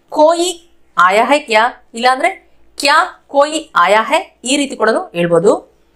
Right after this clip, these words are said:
ಯಾರಾದ್ರೂ ಬಂದಿದ್ದಾರಾ? ಇದನ್ನ ಕೋಯಿ ಆಯಾ ಹೈ ಕ್ಯಾ ಅಥವಾ ಕ್ಯಾ ಕೋಯಿ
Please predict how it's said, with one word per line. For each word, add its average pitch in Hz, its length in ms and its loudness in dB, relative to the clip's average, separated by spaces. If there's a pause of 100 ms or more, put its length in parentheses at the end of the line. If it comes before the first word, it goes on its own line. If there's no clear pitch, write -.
(420)
ಯಾರಾದ್ರೂ 220 460 0
ಬಂದಿದ್ದಾರಾ? 277 460 0 (120)
ಇದನ್ನ 233 260 -2 (680)
ಕೋಯಿ 294 480 -2
ಆಯಾ 175 340 2
ಹೈ 269 120 -2
ಕ್ಯಾ 277 220 -2 (240)
ಅಥವಾ 247 280 0 (460)
ಕ್ಯಾ 262 200 0 (460)
ಕೋಯಿ 302 440 -2